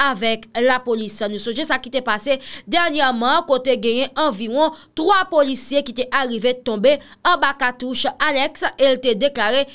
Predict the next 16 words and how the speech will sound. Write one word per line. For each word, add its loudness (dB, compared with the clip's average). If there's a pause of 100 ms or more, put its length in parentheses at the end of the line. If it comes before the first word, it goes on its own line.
se -2
pa 2
t -20
polisye 2 (220)
ke 2
moun -2
sa 2
o 2
te 0
ye, 4 (160)
men 2
de 4
asasen 0 (140)
yo 2
te 0
antrene 2